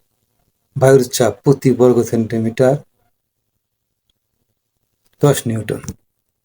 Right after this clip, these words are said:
অধিকাংশ ফটোকপি মেশিন কাজ করে পোলারয়েড ফটোকপি পদ্ধতিতে। সূর্যের আয়তন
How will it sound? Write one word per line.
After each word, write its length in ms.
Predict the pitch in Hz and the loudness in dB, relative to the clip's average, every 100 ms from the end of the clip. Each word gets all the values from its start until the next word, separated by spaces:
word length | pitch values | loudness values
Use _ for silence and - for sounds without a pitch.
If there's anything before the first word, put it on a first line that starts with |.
| _ _ _ _ _ _ _ _ _ _ _ _ 101 _ _ _ _ _ _ _ _ _ _ _ _ - | _ _ _ _ _ _ _ _ _ _ _ _ _ _ _ _ _ _ _ _ _ _ _ _ _ 2
অধিকাংশ 460 | 143 147 156 143 123 120 - | 4 4 4 2 2 0 0
ফটোকপি 540 | 120 127 135 131 110 113 - _ _ _ _ _ _ _ _ _ _ _ _ _ _ | 0 2 2 0 -2 -8 -14 _ _ _ _ _ _ _ _ _ _ _ _ _ _
মেশিন 320 | 120 135 151 143 | 2 4 4 4
কাজ 140 | 135 127 | 2 -2
করে 260 | - 110 113 190 - _ _ _ _ _ _ _ _ _ _ _ _ _ _ _ - _ _ | -4 -2 -2 -2 -8 _ _ _ _ _ _ _ _ _ _ _ _ _ _ _ -20 _ _
পোলারয়েড 460 | 147 143 156 127 - - _ - | 2 4 4 2 -2 -12 _ -4
ফটোকপি 480 | 127 120 123 123 180 | 0 2 2 0 0
পদ্ধতিতে। 440 | 139 113 95 - - _ _ _ _ _ _ - _ _ _ _ - - _ _ _ _ - _ _ _ _ _ _ _ _ _ _ _ _ _ _ _ _ _ - | 0 -2 -4 -6 -18 _ _ _ _ _ _ -20 _ _ _ _ -20 -20 _ _ _ _ -20 _ _ _ _ _ _ _ _ _ _ _ _ _ _ _ _ _ -18
সূর্যের 440 | - 160 139 147 139 | 0 2 4 4 2
আয়তন 320 | 127 127 123 | 0 0 0